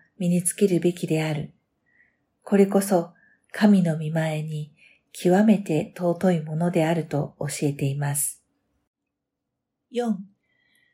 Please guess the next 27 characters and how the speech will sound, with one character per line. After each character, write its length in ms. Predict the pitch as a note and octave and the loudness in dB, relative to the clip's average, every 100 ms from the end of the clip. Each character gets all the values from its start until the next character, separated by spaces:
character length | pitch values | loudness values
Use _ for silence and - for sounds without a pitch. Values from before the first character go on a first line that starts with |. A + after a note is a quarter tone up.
| _ | _
祝 300 | - - B3+ | -14 -6 -4
福 260 | A#3 - A#3+ | -6 0 4
を 100 | A3+ | 6
祈 240 | G#3 G#3+ | 6 4
れ。 280 | F3+ D3 - _ _ _ _ _ _ _ _ _ _ _ | 2 -2 -12 _ _ _ _ _ _ _ _ _ _ _
三 320 | - - G#3+ G#3 | -8 4 4 4
章 460 | - F3 E3 E3+ _ _ _ - | 0 0 0 -6 _ _ _ -6
八 160 | B3 | -4
節 340 | B3+ A#3 A3+ - | -2 -2 -2 -4
か 140 | F3 | -4
ら 300 | D#3+ D3+ - _ _ - | -2 -4 -8 _ _ -4
十 240 | F#3 F#3+ | 0 2
五 140 | F#3+ | 2
節。 460 | F#3+ D#3+ - - - _ _ _ _ _ _ _ _ _ _ _ _ _ _ _ _ _ _ _ - | 0 -4 -8 -14 -16 _ _ _ _ _ _ _ _ _ _ _ _ _ _ _ _ _ _ _ -16
迫 320 | - - G#3+ | -16 0 6
害 240 | G#3+ G#3+ | 8 8
が 100 | G#3+ | 6
厳 260 | G#3+ A3 A3+ | 2 2 0
し 100 | - | -2
く 140 | - | 2
な 140 | G3 G3 | 2 2
っ 20 | |
て 180 | G3 F#3 | 0 -4
き 80 | - | -2
た 100 | F3 | -4
頃 280 | G3 F3+ | 0 0
に、 320 | D#3+ D#3 D3+ | 0 -4 -10